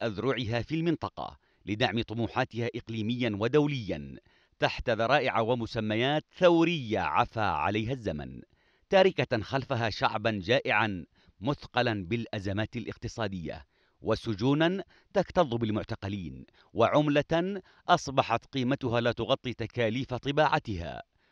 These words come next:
ولا تزال مستمرة في تمويل طموحاتها العبثية في لبنان وسوريا والعراق واليمن وغيرها من البلدان. وكتبرير لما يحدث، لم يجد الرئيس الإيراني من علة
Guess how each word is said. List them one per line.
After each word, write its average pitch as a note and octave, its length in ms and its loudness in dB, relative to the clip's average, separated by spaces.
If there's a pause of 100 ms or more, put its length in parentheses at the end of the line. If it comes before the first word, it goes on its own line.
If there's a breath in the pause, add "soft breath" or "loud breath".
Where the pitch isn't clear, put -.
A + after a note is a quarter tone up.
(140)
ولا C#3 220 6
تزال C3 380 2
مستمرة A#2+ 760 -2
في B2 100 -4
تمويل A#2+ 540 -2
طموحاتها B2+ 800 -2
العبثية C3 800 -2 (340)
في B2+ 140 -2
لبنان C3 560 0 (240 soft breath)
وسوريا G#2+ 640 0 (260 soft breath)
والعراق B2 720 2
واليمن C3 760 0 (440)
وغيرها G#2 580 2
من F#2 160 -4
البلدان. G#2+ 600 -4 (640)
وكتبرير C3+ 760 2
لما F#3 340 4
يحدث، G#2+ 360 0 (380)
لم A#2+ 200 2
يجد C#3 320 2
الرئيس C3 440 -2
الإيراني D3 640 2
من A#2+ 160 0
علة C#3+ 260 0